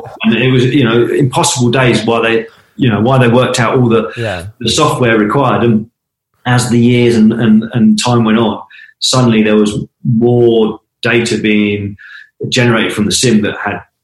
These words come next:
Speaker 1: some real relevance to the numbers that were coming from the circuit.
Speaker 2: Yeah.
Speaker 1: And then there was a bit of a crossover point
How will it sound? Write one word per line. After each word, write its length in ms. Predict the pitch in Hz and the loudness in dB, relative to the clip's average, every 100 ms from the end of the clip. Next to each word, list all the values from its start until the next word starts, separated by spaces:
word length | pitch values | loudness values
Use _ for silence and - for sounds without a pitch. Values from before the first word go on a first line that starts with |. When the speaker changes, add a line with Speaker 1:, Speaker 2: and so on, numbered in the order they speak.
| _ | _
Speaker 1:
some 220 | - 110 | -4 0
real 440 | 110 120 107 - - _ _ _ | 2 2 0 -4 -10 _ _ _
relevance 440 | 113 117 107 90 - | -2 -2 -2 -6 -6
to 80 | 104 | -2
the 100 | 104 | 0
numbers 360 | 107 104 92 | 2 2 0
that 100 | 95 | -6
were 60 | - | -6
coming 200 | 107 98 | -4 -6
from 140 | - | -6
the 80 | 90 | -6
circuit. 380 | - 117 107 95 | -2 -2 -4 -6
Speaker 2:
Yeah. 180 | 87 82 | -8 -4
Speaker 1:
And 220 | 110 110 | 0 2
then 140 | 110 107 | 4 4
there 120 | 104 | 4
was 140 | 101 | 0
a 40 | 92 | -2
bit 120 | 104 | -4
of 60 | 90 | -6
a 60 | |
crossover 540 | - 113 107 101 90 87 - | -6 -6 -4 -6 -8 -16 -12
point 280 | 98 92 | -10 -10